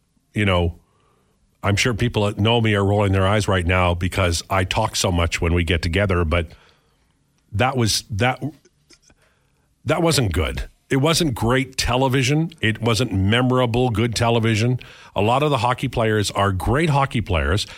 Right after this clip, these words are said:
but they're not really good in front of a camera. They're not quick thinkers. It's okay. I-, it's okay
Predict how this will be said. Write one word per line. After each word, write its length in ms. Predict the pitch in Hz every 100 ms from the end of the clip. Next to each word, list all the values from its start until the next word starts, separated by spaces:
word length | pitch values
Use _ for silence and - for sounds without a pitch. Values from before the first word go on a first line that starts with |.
| -
but 160 | 110 113
they're 180 | 139 147
not 360 | 139 117 151
really 300 | 107 110 131
good 220 | 117 98 107
in 100 | 110
front 220 | 90 87
of 80 | 98
a 40 |
camera. 380 | - 165 190 85
They're 120 | 95
not 160 | 101 101
quick 180 | 135 -
thinkers. 300 | 185 131 - - -
It's 160 | 185 220
okay. 600 | 165 - 208 139 185 - _ _ _
I-, 100 | 285 -
it's 200 | 262 -
okay 540 | 226 - 107 208 -